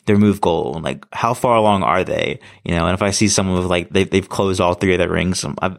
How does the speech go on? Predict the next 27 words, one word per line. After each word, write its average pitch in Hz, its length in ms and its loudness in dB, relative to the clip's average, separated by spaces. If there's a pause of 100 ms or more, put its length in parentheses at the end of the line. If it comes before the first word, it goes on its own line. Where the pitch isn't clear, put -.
I 95 40 -2
feel, 95 200 0
like, - 180 0
accomplished - 600 -2
for 95 240 -2
them. 107 300 0 (360)
Um, 82 380 0
and 104 100 2
if 101 140 0
I - 20 2
see 95 160 0
someone 98 380 -2
where 98 120 2
it's, 101 160 -2
like, 90 360 -4
near 101 240 2
the, 95 160 2
near, 104 220 2
it's 101 200 -2
in 104 60 4
the 95 200 2
evening 107 300 0
and, 95 160 -2
and 98 160 0
they 98 60 0
haven't 98 400 -2
yet, 123 320 0